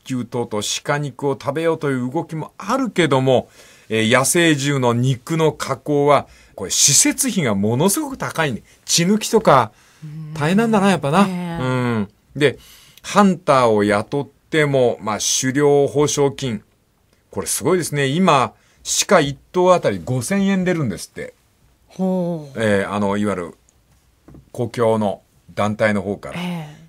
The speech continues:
Speaker 1: で、イノシシが一万円。
Speaker 2: はい。
Speaker 1: 猿はね、一頭殺すと五万円なんですって。
Speaker 2: あ、猿が一番高いん？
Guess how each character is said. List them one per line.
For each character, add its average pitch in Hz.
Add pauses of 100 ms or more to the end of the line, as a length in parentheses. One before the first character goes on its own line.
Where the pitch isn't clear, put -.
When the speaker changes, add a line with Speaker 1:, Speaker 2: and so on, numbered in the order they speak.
Speaker 1:
で、 117
イ 127
ノ 190
シ 185
シ 123
が 147
一 110
万 101
円。 85 (400)
Speaker 2:
は 147
い。 123 (400)
Speaker 1:
猿 180
は 98
ね、 95
一 117
頭 110
殺 92
す -
と 87
五 95
万 165
円 165
な 156
ん 95
で 71
す -
っ 160
て。 -
Speaker 2:
あ、 - (100)
猿 285
が 165
一 131
番 247
高 240
い 151
ん？ 110